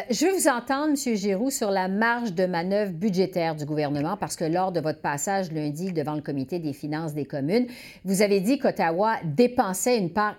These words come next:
importante de sa nouvelle marge de, de manœuvre et que ça lui permettrait pas d'agir rapidement advenant un problème, advenant que l'économie se détériore davantage. Euh, est-ce que la mise à jour ac-,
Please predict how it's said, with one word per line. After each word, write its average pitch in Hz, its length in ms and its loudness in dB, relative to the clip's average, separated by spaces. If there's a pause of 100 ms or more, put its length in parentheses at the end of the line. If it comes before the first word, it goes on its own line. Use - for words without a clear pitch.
(120)
importante 254 760 0
de 170 80 0
sa 160 200 -2
nouvelle 165 340 0
marge 160 400 0
de, 139 320 2
de 147 160 2
manœuvre 156 480 2 (380)
et 311 240 4
que 285 200 6
ça 262 160 2
lui 226 180 4
permettrait 302 560 2
pas 302 260 2
d'agir 214 500 4
rapidement 202 760 4
advenant 175 600 2
un 165 100 0
problème, 165 560 0
advenant 175 460 0
que 156 440 0
l'économie 160 600 2
se - 100 0
détériore 160 640 0
davantage. 151 640 -2 (420)
Euh, 247 280 2
est-ce - 420 0
que 539 80 4 (140)
la 302 80 6
mise 349 100 4
à 254 100 6
jour 233 140 2
ac-, 208 320 0